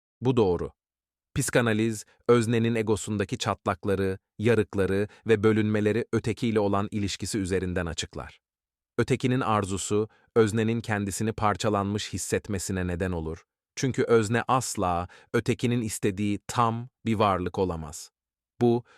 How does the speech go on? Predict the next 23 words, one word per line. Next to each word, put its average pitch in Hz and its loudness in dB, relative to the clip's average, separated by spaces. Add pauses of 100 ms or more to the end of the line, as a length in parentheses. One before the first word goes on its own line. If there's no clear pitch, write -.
sürekli 147 0
bir 135 2
yeniden 120 2
birleştirme, 104 0 (280)
yeniden 120 2
anlamlandırma 107 0
çabasını 104 -2
beraberinde 101 2
getirir. 85 -8 (440)
Tıpkı 117 0
çift - -2
yarık 110 0
deneyinde 101 2
girişim 107 -2
deseninin, 95 0 (400)
gözlemcinin 113 2
etkisine 127 -4
göre 107 2
değişmesi 98 -2
gibi, 101 0 (440)
öznenin 120 2
kimliği 110 0
de 104 2